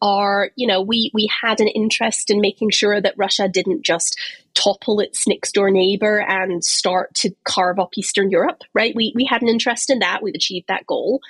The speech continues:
Um, some people would argue that we have an interest in sending weapons to weaken the Russian military for the long term. Um, pretty sure we've done that at this point too. Um, we probably have an interest in not having a permanent war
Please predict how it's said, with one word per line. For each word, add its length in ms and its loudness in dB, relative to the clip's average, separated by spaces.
Um, 340 2
some 240 0
people 320 -2
would 160 -2
argue 400 0
that 140 0
we 140 0
have 280 0
an 60 2
interest 480 0
in 80 4
sending 280 0
weapons 420 -2
to 100 -6
weaken 320 0
the 100 4
Russian 280 0
military 360 2
for 100 -14
the 60 4
long 300 4
term. 320 0
Um, 280 2
pretty 220 2
sure 200 2
we've 300 -2
done 220 2
that 260 0
at 140 -2
this 160 0
point 340 0
too. 480 0
Um, 480 0
we 560 2
probably 520 0
have 300 -2
an 80 2
interest 640 0
in 140 2
not 260 2
having 260 0
a 40 -2
permanent 640 2
war 600 0